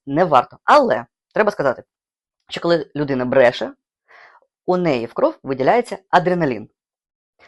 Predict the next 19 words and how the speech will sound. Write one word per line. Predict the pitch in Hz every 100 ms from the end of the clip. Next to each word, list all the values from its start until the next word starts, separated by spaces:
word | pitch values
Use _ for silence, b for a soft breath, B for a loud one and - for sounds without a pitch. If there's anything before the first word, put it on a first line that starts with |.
| b b
Саме | - 202 190 -
адреналін | 165 165 185 180 147 120 120 _ _
спричиняє | _ - 110 120 135 - 117
свербіж | - 127 117 147 - -
у | 131
носі. | 110 110 - B B -
Тому | 143 143 123 - _
і | 180 143
нос | 123 185 - - _ -
також | 117 - 110 _ _ _
є | 131 123 113 _
симптомом | - 110 202 196
брехні. | 135 - - _ _ _ _ b _ -
Е, | 127 117 110 -
у | 139
цього | 156 120 117
синдрому, | - 131 131 220 180 _ _ _ -
до | 139
речі, | 120 -